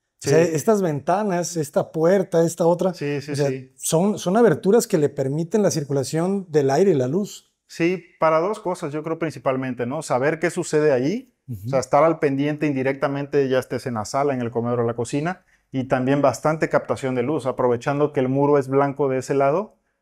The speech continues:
Speaker 2: pues te rebota muy bien la luz y entra de este lado.
Speaker 1: Ujú.
Speaker 2: Ese remate aquí igual de la ventana fija en la, en la, en el descanso, pues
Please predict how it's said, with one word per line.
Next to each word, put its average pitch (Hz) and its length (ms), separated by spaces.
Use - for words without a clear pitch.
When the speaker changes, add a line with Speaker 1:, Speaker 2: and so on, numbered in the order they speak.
Speaker 2:
pues 127 180
te 123 140
rebota 127 400
muy 139 180
bien 135 160
la 131 80
luz 135 300
y 123 120
entra 123 260
de 117 100
este 110 180
lado. 120 440
Speaker 1:
Ujú. 110 280
Speaker 2:
Ese 127 240
remate 139 400
aquí 139 200
igual 139 220
de 135 100
la 123 100
ventana 117 500
fija 131 380
en 113 100
la, 107 360
en 110 140
la, 107 300
en 117 140
el 113 140
descanso, 135 520
pues - 380